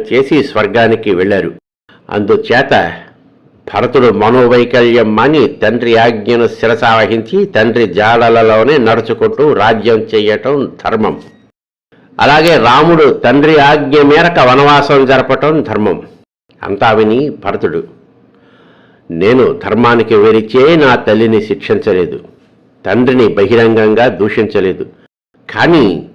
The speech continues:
ఆయన తన భార్యకు దాసుడై ఆమె విషం తాగుతానంటే బెదిరి రాజ్యం చేయవలసిన వాణ్ణి అరణ్యానికి పంపటం అధర్మం కాదా?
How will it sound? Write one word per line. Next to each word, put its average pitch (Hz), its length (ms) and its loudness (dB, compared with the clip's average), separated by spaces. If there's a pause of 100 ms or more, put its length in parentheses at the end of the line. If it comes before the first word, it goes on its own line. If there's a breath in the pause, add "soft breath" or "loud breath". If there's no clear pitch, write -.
ఆయన 147 320 2
తన 131 280 0
భార్యకు 156 680 0
దాసుడై 160 720 2
ఆమె 143 280 4
విషం 123 380 2
తాగుతానంటే 170 800 2
బెదిరి 165 400 2
రాజ్యం 156 460 2
చేయవలసిన 165 680 2
వాణ్ణి 156 440 4
అరణ్యానికి 165 720 2
పంపటం 156 640 0
అధర్మం 143 540 2
కాదా? 135 640 0